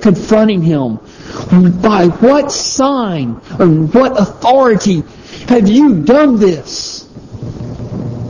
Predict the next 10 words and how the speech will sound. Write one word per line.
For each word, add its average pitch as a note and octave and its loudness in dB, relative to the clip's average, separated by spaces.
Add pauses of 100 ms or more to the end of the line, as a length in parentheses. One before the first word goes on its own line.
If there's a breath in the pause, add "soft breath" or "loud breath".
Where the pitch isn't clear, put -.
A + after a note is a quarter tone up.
(600)
He - 6
says, D#3+ 0
"I'm A3 4
not D#3 2
going F3+ 4
to A3 2
give A3+ 2
you D#3 2
a B2+ -6
sign." A2+ -6